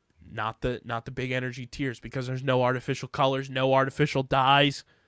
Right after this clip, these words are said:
You don't have to worry about that. And it's still the most incredible flavor out there. There's no dyes, no sugars, and other, no other B S in Dubby. They grew upset with these type of energy drinks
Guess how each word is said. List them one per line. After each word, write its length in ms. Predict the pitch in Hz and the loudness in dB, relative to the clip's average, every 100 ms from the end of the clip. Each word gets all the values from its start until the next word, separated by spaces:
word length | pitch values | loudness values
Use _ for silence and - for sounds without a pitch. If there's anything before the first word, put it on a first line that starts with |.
| _ _ _ _ _ _ | _ _ _ _ _ _
You 60 | 143 | 0
don't 120 | 156 | 2
have 100 | 156 | 2
to 60 | 156 | 4
worry 220 | 160 175 | 8 8
about 260 | 143 113 - | 6 -2 -6
that. 200 | 71 - _ _ _ _ _ - | -14 -16 _ _ _ _ _ 0
And 120 | 147 | 2
it's 160 | 143 - | 2 -2
still 540 | - - 196 135 101 _ _ _ _ - | -6 6 8 8 2 _ _ _ _ 2
the 80 | |
most 260 | 151 147 - | 6 6 4
incredible 500 | 147 147 139 139 139 | -2 4 4 6 2
flavor 400 | 139 127 113 110 | 0 -4 -4 -6
out 220 | 101 - | -6 -8
there. 200 | 76 80 - _ _ _ | -10 -12 -18 _ _ _
There's 180 | - 127 | -12 -4
no 120 | 139 | -2
dyes, 440 | 135 160 170 160 - | 4 8 8 6 8
no 240 | 160 196 | 12 12
sugars, 640 | 196 - 196 180 175 165 - - - | 12 8 8 8 4 2 -6 -20 -6
and 160 | 147 156 | 2 8
other, 260 | 165 160 | 10 10
no 500 | 143 160 180 226 208 | 6 6 10 12 12
other 200 | 208 190 | 12 12
B 320 | 156 - 175 165 | 6 2 6 6
S 360 | 127 - - - | 6 2 -8 -2
in 260 | 170 160 139 | 0 2 2
Dubby. 420 | 156 156 156 151 _ _ _ _ _ _ _ _ _ - | 4 4 2 -6 _ _ _ _ _ _ _ _ _ 2
They 140 | 147 | 4
grew 220 | 147 160 | 8 8
upset 340 | 151 - 170 143 | 8 6 4 4
with 120 | 143 | -4
these 180 | 160 - | -10 2
type 220 | 170 147 | 2 4
of 80 | 151 | 4
energy 320 | 196 180 170 | 4 4 0
drinks 360 | 170 185 175 | 2 2 0